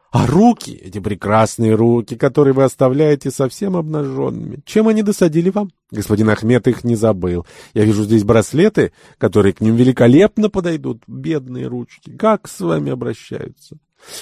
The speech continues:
Но, по счастью, я здесь». И, продолжая смеяться, Наджеб надела на кисти девушки два великолепных браслета, ещё более ослепительных на белой и тёплой коже, чем в футляре. Амазия ей не мешала, все эти драгоценности напоминали ей об Ахмете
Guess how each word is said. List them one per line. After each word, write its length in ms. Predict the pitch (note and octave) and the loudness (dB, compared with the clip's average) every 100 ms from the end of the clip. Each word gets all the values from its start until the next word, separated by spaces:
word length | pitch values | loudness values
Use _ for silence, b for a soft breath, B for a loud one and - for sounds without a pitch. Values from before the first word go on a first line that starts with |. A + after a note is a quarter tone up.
| B | B
Но, 160 | A#2+ | 0
по 180 | A2+ A2 | 4 2
счастью, 640 | G2+ - A#2 A#2 - A2 G#2 | 2 0 2 2 2 -4 0
я 220 | D3+ F3 | 2 2
здесь». 340 | - - - _ _ _ _ _ _ | 0 -14 -20 _ _ _ _ _ _
И, 160 | F2+ E2 | -8 -6
продолжая 720 | F2 D2 D#2+ D2 E2+ E2 D#2 | -6 -4 -6 -4 -2 -2 -4
смеяться, 600 | - D2+ E2 E2+ - E2+ | -8 -6 -4 -4 -4 -6
Наджеб 420 | F2 F2 D3 - | -6 -2 -4 -2
надела 320 | G2 B2+ A#2+ | -2 2 2
на 160 | G2 F#2+ | 0 -4
кисти 380 | B2 - - | -8 -10 -12
девушки 500 | F#2 B2+ D#3+ C3 - | -6 -4 -4 -6 -6
два 240 | G2+ F2+ F#2 | -4 0 0
великолепных 580 | F2+ F2+ G2 F#2 G2 F2+ | 0 0 0 0 -4 -4
браслета, 540 | G#2 G#2 E3+ F#3+ G2+ | -4 -4 -2 -2 -2
ещё 220 | D#2+ F2+ | -6 -8
более 320 | D2 A2+ E3 | -2 2 4
ослепительных 640 | B2 A2+ F#2+ G2+ - E2+ F2+ | 2 0 -4 -6 -6 -10 -8
на 140 | E2+ | -8
белой 400 | E2 B2+ D3 A2 | -2 0 2 0
и 40 | F2+ | -2
тёплой 380 | G2 F2 E2+ | -6 -4 -10
коже, 340 | - G2+ G#2 G2 | -6 -4 -4 -6
чем 280 | - E2+ D2+ | -8 -10 -10
в 100 | - | -16
футляре. 540 | - E2 D#2 D#2 - _ _ _ _ _ b b b b b | -14 -12 -12 -14 -20 _ _ _ _ _ b b b b b
Амазия 440 | C3 E3 A3 G3+ G3 | 2 4 4 6 4
ей 220 | D3+ E3 | 6 4
не 100 | E3 | 4
мешала, 580 | D3 - G#2 G2 F#2+ F#2+ | 2 2 2 2 2 -2
все 200 | - C#3 | -2 0
эти 120 | C#3 | 0
драгоценности 800 | C3+ B2+ A2 - C#3+ C#3 - A#2+ | 2 2 0 2 2 2 -2 -4
напоминали 580 | G#2 F2+ F#2 G2 G#2 F#2+ | -4 -4 -2 0 0 0
ей 260 | F#2+ G2+ | 0 0
об 120 | F#2+ | 0
Ахмете 640 | G2+ - C3 F#3 D3+ E2 | -4 -4 -4 -4 -4 -8